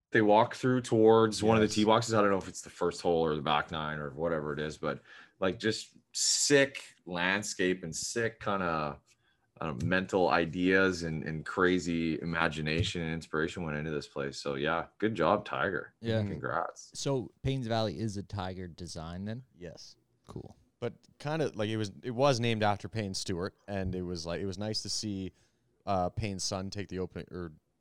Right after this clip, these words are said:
Speaker 2: make the opening tee shot. That was cool. I really enjoyed that. I like that tie together with that and kinda just keep it in the tour. Like, this is part of history. You got Nicklaus out there, you got Gary Player, you got Tiger.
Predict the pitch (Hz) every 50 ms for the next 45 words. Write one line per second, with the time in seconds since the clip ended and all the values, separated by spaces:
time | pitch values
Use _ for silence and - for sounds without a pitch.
0 | _ _ - 95 92 92 - - 95 92 90 - 87 85 - 101 101 95 - 104
1 | 95 92 92 - - _ _ - 120 123 127 - - 190 170 117 - _ - 92
2 | 95 98 117 127 135 135 127 123 117 113 98 120 117 113 107 85 90 76 69 78
3 | 82 87 92 98 101 - - 104 98 95 - _ _ _ _ _ _ _ - -
4 | 107 107 104 104 95 95 101 98 95 95 98 95 - - 98 92 92 90 87 -
5 | - - 82 - 71 69 - _ - - 101 90 82 71 90 - - - 113 104
6 | - - 90 - _ _ _ _ _ _ _ _ _ _ _ _ _ _ _ _
7 | _ _ _ _ _ - 214 214 202 - - 262 254 180 113 87 - 87 - -
8 | 143 135 - 170 170 160 156 139 - - - _ _ _ _ _ - 185 180 170
9 | 147 160 135 117 - 90 90 85 82 85 85 85 92 120 139 139 - 147 139 -
10 | - 131 123 - - 117 113 113 110 101 95 87 - 85 85 85 - 123 127 127
11 | 120 - 107 101 92 87 80 78 78 78 - - 101 107 113 110 101 101 95